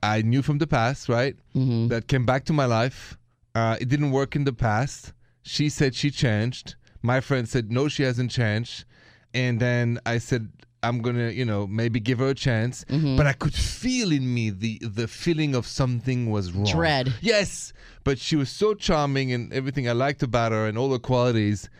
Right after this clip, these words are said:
Speaker 1: And, but I really felt that it was important to listen to first the advice and make my decision alone.
Speaker 2: Okay.
Speaker 1: At the end.
Speaker 2: How did that work out?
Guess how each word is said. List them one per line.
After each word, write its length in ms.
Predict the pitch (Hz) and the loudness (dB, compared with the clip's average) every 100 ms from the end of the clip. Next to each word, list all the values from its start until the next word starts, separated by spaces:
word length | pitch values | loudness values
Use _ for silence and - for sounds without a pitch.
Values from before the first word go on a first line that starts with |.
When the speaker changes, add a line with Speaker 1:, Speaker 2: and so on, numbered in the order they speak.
| - - - _ - | -20 -20 -20 _ -4
Speaker 1:
And, 240 | 135 135 | -2 0
but 200 | 113 151 131 - | 2 2 0 -8
I 220 | 127 143 | -4 -2
really 420 | 170 147 170 185 | 0 -2 -2 -2
felt 480 | 175 - 170 147 139 | -2 0 2 0 0
that 240 | 131 117 - | 0 0 0
it 160 | 127 123 | -4 -2
was 180 | 127 113 | -2 -2
important 840 | 120 - - 170 - 156 131 123 - _ _ _ - | -2 0 0 0 0 0 0 -4 -12 _ _ _ -4
to 440 | 135 131 131 127 - | 0 0 0 -2 -4
listen 460 | 127 131 151 156 135 | 0 0 0 0 0
to 300 | 139 120 - | 0 0 -2
first 400 | - 139 131 - _ _ - | -4 -2 -2 -6 _ _ -4
the 100 | 120 | -2
advice 560 | 113 104 139 156 151 | 0 2 2 0 -2
and 160 | - 113 | -4 -2
make 120 | 110 | 0
my 100 | 107 | 0
decision 360 | 101 101 95 101 | -4 -4 -2 0
alone. 360 | 95 87 - - - | 0 -2 -6 -14 -8
Speaker 2:
Okay. 260 | - 131 127 | -2 0 2
Speaker 1:
At 180 | 117 139 | 4 4
the 180 | 135 139 | 2 0
end. 300 | 123 95 90 | -2 -2 -2
Speaker 2:
How 100 | 170 | 0
did 120 | 170 | 2
that 140 | 165 151 | 2 0
work 180 | 131 | 0
out? 140 | 113 | 0